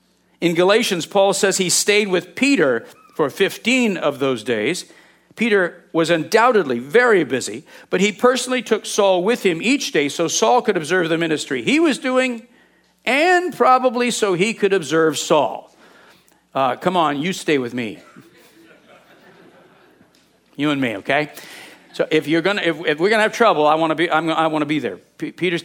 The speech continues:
shepherding his church. He's, he's, he's watching his flock. So I don't know who this guy is. You know, you know, we're, we're, we're going, we're doing this,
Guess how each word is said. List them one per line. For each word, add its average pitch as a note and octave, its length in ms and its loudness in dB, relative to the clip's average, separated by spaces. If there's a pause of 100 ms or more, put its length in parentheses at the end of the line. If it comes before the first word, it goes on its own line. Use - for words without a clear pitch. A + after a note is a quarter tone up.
(240)
shepherding C#3 480 -2
his G#2+ 120 -10
church. - 480 -12 (640)
He's, B2 200 -10
he's, B2+ 220 -10
he's C3 200 -8
watching C#3+ 360 -2
his A2+ 120 -12
flock. A#2 480 -4 (320)
So - 140 -2
I D#3 160 2
don't F#3+ 160 0
know F#3 60 2
who G#3+ 60 4
this G3+ 160 0
guy F#3 240 4
is. F3 340 0
You D#3+ 140 -8
know, D3 240 -4
you D3+ 60 -8
know, D3 120 -2
we're, D#3 160 -2
we're, D#3 180 -2
we're D3 180 -8
going, D#3 180 -2
we're D#3 100 0
doing G3+ 280 -2
this, C#3+ 360 -6